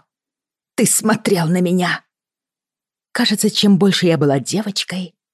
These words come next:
той самой истеричной, неадекватной девочкой, а не логичным солдатом, тем больше Арит веселился, и даже оправдываться не стал. «Да, смотрел.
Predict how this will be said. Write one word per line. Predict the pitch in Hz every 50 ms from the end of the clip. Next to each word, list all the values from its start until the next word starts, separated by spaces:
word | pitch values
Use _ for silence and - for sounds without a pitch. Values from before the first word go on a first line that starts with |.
| _ _ _ -
той | 277 220
самой | - - - 285 247 156 143 151
истеричной, | 156 - - - 160 147 175 175 - - 160 156
неадекватной | 156 156 151 143 156 147 - 143 156 156 - 143 143 143
девочкой, | 135 123 - 151 156 156 156 143 - - 139 143 139 - - - - -
а | - 170
не | 160 156
логичным | 156 147 147 143 156 - - 147 131 131
солдатом, | - - 131 123 127 123 - 160 202 - - 180 180 175 - _ _ _ _ _ _ -
тем | - 294 247 233 202
больше | 190 220 208 196 - 180 165 - -
Арит | - 156 151 147 147 -
веселился, | 147 147 - - 151 147 131 131 127 123 120 - - 131 120 - - _ _ _ _ _ _ -
и | - 254
даже | 220 269 240 190 202 196
оправдываться | 175 - - 202 156 131 - 131 123 143 - - 143
не | 131 135 143
стал. | - - - - 143 156 143 131 - _ _ _ _ _ _ _ _ _ _ _ _ _ _ _ _ _
«Да, | - 254 269 - - - _ _ _ _ _ _ _ _ _ _ _ -
смотрел. | - - - 294 - - - - - -